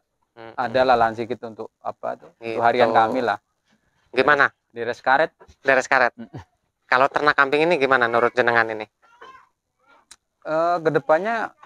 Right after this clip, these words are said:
Speaker 2: bagus, Mas.
Speaker 1: Bagus.
Speaker 2: Maksudnya kalau kambing tuh ya, dilihat dari istilahnya apa tuh?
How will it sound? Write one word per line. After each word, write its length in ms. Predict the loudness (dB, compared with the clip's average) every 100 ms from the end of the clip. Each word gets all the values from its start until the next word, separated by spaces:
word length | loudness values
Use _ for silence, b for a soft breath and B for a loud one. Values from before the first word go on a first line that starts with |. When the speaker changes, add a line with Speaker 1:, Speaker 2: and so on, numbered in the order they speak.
| _
Speaker 2:
bagus, 480 | 2 2 2 -4 -2
Mas. 240 | -6 -6 _ _
Speaker 1:
Bagus. 400 | -4 -2 -4 -8 _ _
Speaker 2:
Maksudnya 240 | -10 -2 2
kalau 160 | 2
kambing 480 | 2 0 0 -4 -4
tuh 160 | -2 -2
ya, 240 | -2 -6 -12 _ _ _ _ _
dilihat 480 | -12 -8 -4 -2 -2
dari 400 | -2 -2 0 -4
istilahnya 560 | -6 -10 -10 -6 -4 -4
apa 160 | -4
tuh? 120 | -8